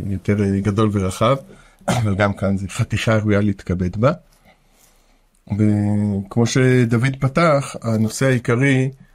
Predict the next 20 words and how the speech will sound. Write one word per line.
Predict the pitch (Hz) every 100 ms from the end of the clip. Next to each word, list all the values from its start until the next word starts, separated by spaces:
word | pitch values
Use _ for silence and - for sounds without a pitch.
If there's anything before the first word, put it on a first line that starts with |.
| _
הוא | - -
חרדה. | 107 101 95 98 - _ _ _ _ _ _ _ _ _ _ _ _ - 120 117
כשאחד, | - - - 101 98 -
כש-, | - 95 95 95
כשמדברים | - - 95 90 101 107 107
על, | 101 95
על, | 101 95
אה, | 95 95 92 196 - 196 _ _ _ _
התמודדויות | 101 120 120 107 98 104 123 127 - 107
ב-, | 98 98 98 98 98 - - - 101 104 117 - - -
בעבודת | 90 95 101 -
הנפש, | 104 135 - 117 -
התמודדות | - 98 92 107 - 101 90 - -
בתחום | 110 98 98 - 127
בריאות | 104 113 135
הנפש, | 143 135 135 151 - _ - - _ _
אה, | 113 110 107 107 107 107 104 104 104
אחד | 117 143 143
הנושאים | 143 143 139 139 135 131 123 131 147
ש-, | 131